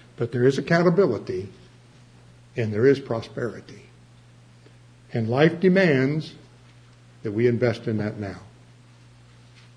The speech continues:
Jesus said, "I'm coming and my reward is with me." Revelation twenty-two twelve. Are you ready for his coming or are you unsaved?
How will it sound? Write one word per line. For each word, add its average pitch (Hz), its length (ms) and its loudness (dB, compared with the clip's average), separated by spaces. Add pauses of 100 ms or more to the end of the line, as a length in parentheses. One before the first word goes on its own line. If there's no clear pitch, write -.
(720)
Jesus 160 380 2
said, 170 160 4
"I'm 143 160 2
coming 143 320 2
and 120 80 2
my 120 120 2
reward 120 440 2
is 127 120 -2
with 123 220 -2
me." 107 200 -10 (720)
Revelation 113 520 -4
twenty-two 110 480 -8
twelve. 104 420 -6 (720)
Are 131 120 0
you 139 160 2
ready 165 280 6
for 123 220 0
his 120 100 -2
coming 123 380 -2
or 110 140 0
are 120 60 0
you 117 240 -2
unsaved? 117 760 -2